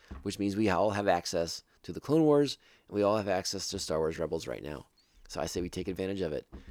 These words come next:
Let's revisit. Let's get nerdy. Let's, uh, let's up our Mandalorian heritage game. You know, we know all, we know a lot, but we can know a lot more. And, uh,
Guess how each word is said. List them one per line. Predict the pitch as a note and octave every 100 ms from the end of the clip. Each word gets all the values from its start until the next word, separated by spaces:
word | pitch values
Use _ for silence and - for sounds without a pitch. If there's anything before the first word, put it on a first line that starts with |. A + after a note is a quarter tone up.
| -
Let's | F2 E2+
revisit. | G2 F#2+ G2+ F#2+
Let's | E2 -
get | G#2+ E2+
nerdy. | F#2 G2 D#2 - _ _ _
Let's, | D#2+ E2+ - G2+
uh, | F#2 F2 - - -
let's | F#2+ -
up | - G2
our | G2+
Mandalorian | F#2 F#2+ G2 G2 F#2+ F2+ E2+ E2 _ _
heritage | - G2 G#2 G2+ F2+ F2
game. | F#2+ F2 D#2+ D#2
You | F2
know, | F2
we | G2
know | A#2 B2
all, | A2+ G#2+
we | B2
know | C#3+ D3+
a |
lot, | D3 D3+ B2 -
but | G#2
we | G2+
can | B2 C3
know | C3+
a |
lot | B2 G#2+
more. | A2 A#2+ - - _ _ _ _ _ _ _ _
And, | F2 F2
uh, | F2+ F2 F2+ F2+ F#2 F2+